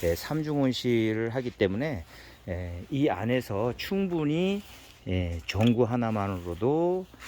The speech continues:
어, 보온이 됩니다. 지금 전구 하나를 켰을 때 요 지금 다섯 평 이내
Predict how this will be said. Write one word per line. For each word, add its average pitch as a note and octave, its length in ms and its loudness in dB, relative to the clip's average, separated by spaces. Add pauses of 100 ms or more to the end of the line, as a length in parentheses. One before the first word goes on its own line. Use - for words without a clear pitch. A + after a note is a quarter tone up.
(220)
어, D#2+ 260 -6
보온이 G#2+ 360 2
됩니다. E2 520 -6 (400)
지금 C3+ 480 4
전구 C3+ 340 4
하나를 D3+ 360 0
켰을 F3 340 0
때 C3+ 380 6 (500)
요 A#2+ 220 6
지금 A#2+ 300 0
다섯 A#2+ 400 0
평 B2 400 4
이내 F#2 400 -2